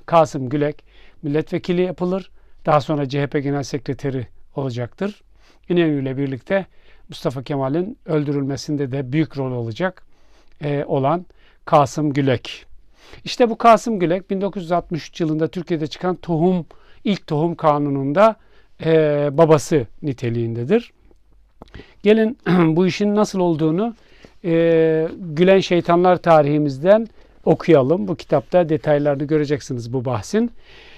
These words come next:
E, orada <clears throat> Kasım Gülek, e, Türkiye'ye getirilen ve yüz çi-, çiftçiye Adana'da ilk ektirilen, e, Sonara tohumları ile ilgili Türkiye Büyük Millet Meclisi'nden, kürsüsünden şunları söyler.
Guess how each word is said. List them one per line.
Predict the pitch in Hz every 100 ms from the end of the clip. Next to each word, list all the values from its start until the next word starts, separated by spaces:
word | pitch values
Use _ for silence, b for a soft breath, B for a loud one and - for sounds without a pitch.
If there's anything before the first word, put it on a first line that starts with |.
| B _
E, | 180 160 156 156 175
orada | 214 226 226 160 170 - 160
<clears throat> | 175 160
Kasım | 185 185 220 202
Gülek, | 180 156 160 - b b b _
e, | 156 151 151 147 147 156 - - _ _ - - - _ _ _ _ _ _ _ _ _ -
Türkiye'ye | 196 208 - 170 165
getirilen | 151 180 - 156 156 190 185
ve |
yüz | 175 143 165 226 202 - _
çi-, | 156 165
çiftçiye | - 165 - 190 208
Adana'da | 311 180 190 202 160 170
ilk | 302 202 240
ektirilen, | 160 - 151 135 156 214 b b b b b - 262
e, | 156 156 156 156 - _
Sonara | - 180 190 214
tohumları | 196 175 170 180 175
ile | 190 165
ilgili | 143 156 185
Türkiye | 208 170 180 160
Büyük | 160 160
Millet | 170 175 -
Meclisi'nden, | 160 131 - 151 160 175 214 -
kürsüsünden | - 170 - 135 147 170
şunları | 156 160 143 135
söyler. | - 120 107 -